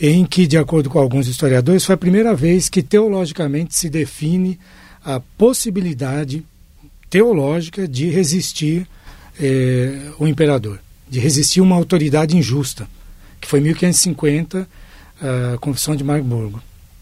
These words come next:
Então, eh, olha, nós temos que, eh, outra reunião e vamos tentar definir isso. Então, em mil quinhentos e cinquenta e cinco,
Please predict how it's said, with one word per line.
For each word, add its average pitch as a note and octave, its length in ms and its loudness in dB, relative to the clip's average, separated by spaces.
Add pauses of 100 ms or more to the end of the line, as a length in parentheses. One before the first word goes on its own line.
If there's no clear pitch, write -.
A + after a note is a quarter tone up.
(400)
Então, C#4+ 400 0
eh, E3 200 -2
olha, D#3+ 340 0
nós C#3 180 -2
temos E3 240 0
que, F3 120 -2 (340)
eh, A#2+ 540 -4 (640)
outra D#3+ 360 2
reunião D3 600 -2
e G#3 100 -4
vamos D3 360 -6
tentar G3 280 -4
definir F#3+ 440 -2
isso. B2 220 -4
Então, G#3+ 160 -2
em - 20 2
mil B3 160 4
quinhentos D#3 280 0
e - 20 -4
cinquenta C3 300 0
e A#2 60 -4
cinco, F3 440 0